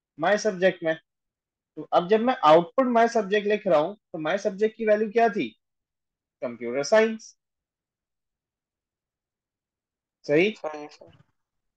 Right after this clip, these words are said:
Speaker 1: फिर जब मैं यहाँ गया तो कॉल टेस्ट वन गया। टेस्ट वन क्या कर रहा था,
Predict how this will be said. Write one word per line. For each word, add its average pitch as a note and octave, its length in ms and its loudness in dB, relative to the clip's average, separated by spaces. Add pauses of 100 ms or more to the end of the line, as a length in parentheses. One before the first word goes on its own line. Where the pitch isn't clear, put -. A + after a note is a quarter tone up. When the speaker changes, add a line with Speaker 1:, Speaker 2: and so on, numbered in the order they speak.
(600)
Speaker 1:
फिर G#3+ 140 0
जब B3 140 2
मैं C#4 120 -4
यहाँ A3 400 0
गया D#3+ 400 2 (2000)
तो G3 60 -12
कॉल G#3+ 360 2
टेस्ट A#3 300 0
वन A3+ 180 0
गया। E3 140 2
टेस्ट F#3 320 0
वन B3 140 -4
क्या B3 160 4
कर A#3 160 2
रहा F3 140 4
था, B2 220 -2